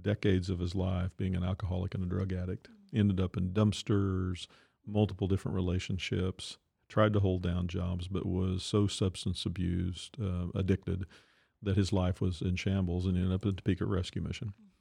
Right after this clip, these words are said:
Speaker 1: And we became friends, and, um, he came to me one day and he says, "I have a question for you."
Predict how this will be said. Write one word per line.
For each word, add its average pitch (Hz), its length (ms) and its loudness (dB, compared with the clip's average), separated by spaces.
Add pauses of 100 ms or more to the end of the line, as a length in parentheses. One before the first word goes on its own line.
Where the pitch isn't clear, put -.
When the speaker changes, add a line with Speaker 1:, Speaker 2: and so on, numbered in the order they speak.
(500)
Speaker 1:
And 120 100 8
we 123 80 10
became 123 280 6
friends, 117 640 2
and, 104 420 4
um, 104 720 4 (640)
he 113 340 0
came 135 200 4
to - 80 -2
me 113 100 4
one 104 220 4
day 107 120 2
and 113 80 2
he 101 60 4
says, 107 220 -2
"I 143 40 0
have 151 60 0
a 147 60 -4
question 98 360 -2
for 85 240 -6
you." 98 140 -6